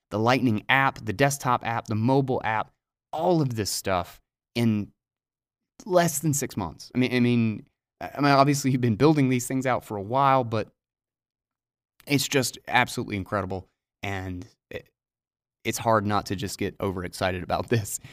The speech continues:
uh, when you're following it really closely. So thank you guys so much. This is the Crypto Economy Podcast.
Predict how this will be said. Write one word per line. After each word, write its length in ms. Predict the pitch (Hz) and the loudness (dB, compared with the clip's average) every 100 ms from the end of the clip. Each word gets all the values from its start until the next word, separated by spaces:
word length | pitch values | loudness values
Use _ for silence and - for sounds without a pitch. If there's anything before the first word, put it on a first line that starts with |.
| - - | -20 -8
uh, 200 | - 101 | 0 0
when 160 | 101 98 | 2 0
you're 100 | 92 | 0
following 360 | - 92 90 90 | 0 0 -2 -4
it 120 | - | -6
really 180 | 90 87 | -6 -6
closely. 480 | - 85 - - - _ | -6 -8 -8 -14 -16 _
So 260 | - 104 95 - _ _ | -4 0 0 -4 _ _
thank 240 | - 139 135 | 4 4 4
you 80 | 120 | 2
guys 400 | 107 95 90 - | 2 0 -4 -12
so 280 | - - 127 | -12 0 2
much. 400 | 113 101 92 - _ _ _ _ _ - | 2 0 -2 -8 _ _ _ _ _ -8
This 360 | 117 165 156 | 2 2 2
is 460 | - 139 135 117 - | 2 2 2 0 -6
the 120 | - | -8
Crypto 280 | 113 123 113 | -6 -4 -2
Economy 400 | 104 104 98 95 | -2 -2 -4 -4
Podcast. 720 | 90 92 90 92 87 82 - | -4 -6 -6 -8 -8 -10 -18